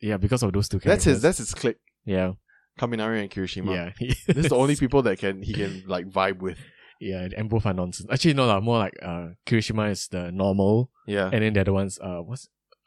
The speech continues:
Speaker 1: Ka-,
Speaker 2: Kaminari.
Speaker 1: Kaminari is nonsense.
Speaker 2: Mm-hmm.
Speaker 1: Yeah.
Speaker 2: Yeah, that's the thing. Another, that's another thing. I, the class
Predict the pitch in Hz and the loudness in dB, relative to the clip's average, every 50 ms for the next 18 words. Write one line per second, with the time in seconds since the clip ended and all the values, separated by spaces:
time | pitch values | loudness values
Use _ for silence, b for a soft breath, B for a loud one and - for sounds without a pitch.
0 | _ _ _ _ _ - - 127 117 104 139 123 120 113 113 117 110 101 - 101 | _ _ _ _ _ -4 -2 0 2 2 2 4 4 6 6 4 4 2 0 -4
1 | 95 90 - 92 90 90 92 87 85 82 85 - b b b b b b b b | -6 -4 -6 -6 -6 -6 -6 -6 -6 -6 -10 -14 b b b b b b b b
2 | b b - 135 127 117 196 220 - 208 - 220 190 147 120 113 120 135 131 - | b b -4 -2 0 0 0 0 0 0 0 0 2 0 0 0 0 -2 -2 0
3 | 196 208 - 143 131 127 131 127 143 113 95 95 113 117 101 120 123 135 131 - | 0 0 2 2 2 2 2 2 0 0 0 -2 -4 -4 -4 -6 -6 -8 -4 0
4 | 165 165 175 208 262 277 - - - - | 2 2 4 2 2 0 -2 -4 -6 -8